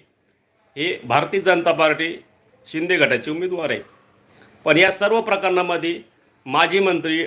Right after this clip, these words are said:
अर्जुन खोतकर म्हणतात, जालना लोकसभेच्या राजकारणामध्ये मनोज जरांगे पाटील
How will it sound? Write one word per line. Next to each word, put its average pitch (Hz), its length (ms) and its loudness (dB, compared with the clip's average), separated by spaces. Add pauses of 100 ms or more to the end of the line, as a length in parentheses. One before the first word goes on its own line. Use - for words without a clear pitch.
(120)
अर्जुन 151 340 -2
खोतकर 156 320 -6
म्हणतात, 143 400 2 (920)
जालना 170 360 4
लोकसभेच्या 185 560 -4
राजकारणामध्ये 160 880 -4
मनोज 160 380 0
जरांगे 151 600 0
पाटील 160 340 0